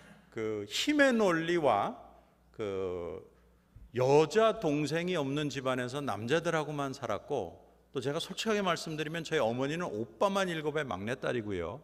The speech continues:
저희 아버지는 사형제의 차남이고요.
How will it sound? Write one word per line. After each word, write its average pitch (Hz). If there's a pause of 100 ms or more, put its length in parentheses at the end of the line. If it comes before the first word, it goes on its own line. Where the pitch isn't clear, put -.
저희 135
아버지는 139 (240)
사형제의 185
차남이고요. 123